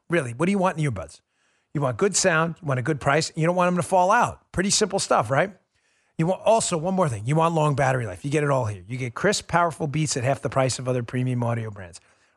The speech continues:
Raycons look great. They feel even better. They come in a range of cool colors, and they're cu-, they have customizable gel tips included for a comfortable in-ear fit. They're the only ones that don't fall out of my ear. And Raycons are built to go wherever you go with quick and seamless Bluetooth pairing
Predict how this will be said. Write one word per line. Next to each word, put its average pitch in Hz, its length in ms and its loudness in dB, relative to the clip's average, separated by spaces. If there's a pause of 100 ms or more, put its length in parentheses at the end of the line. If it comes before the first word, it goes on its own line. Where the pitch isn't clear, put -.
Raycons 156 440 2
look 156 140 -2
great. 175 300 0
They 143 100 -4
feel 139 300 -4
even 127 180 -2
better. 110 260 -4 (360)
They 151 80 0
come 151 180 0
in 135 60 0
a 127 40 -2
range 143 300 0
of 131 140 -6
cool 147 180 -2
colors, 202 460 0
and 117 160 -12
they're 120 80 -6
cu-, - 280 -4
they 139 100 0
have 127 140 -2
customizable 151 640 0
gel 131 220 -2
tips 143 380 -6
included 196 520 -4
for 139 220 -10
a 123 60 -10
comfortable 156 600 -8 (240)
in-ear 143 320 0
fit. - 320 -8
They're 120 100 -8
the 135 140 -2
only 151 160 -2
ones 135 160 -2
that 117 100 -6
don't 113 140 -6
fall 117 220 -4
out 113 100 -2
of 104 40 -6
my 98 120 -12
ear. 87 180 -20 (600)
And 151 80 2
Raycons 175 420 2
are 147 60 0
built 147 360 0
to - 80 -12
go 139 200 0
wherever 120 340 -4
you 113 180 -10
go 117 160 -8
with 95 220 -16
quick 170 300 -2
and 156 100 0
seamless 147 380 0
Bluetooth 139 480 -4
pairing 156 340 0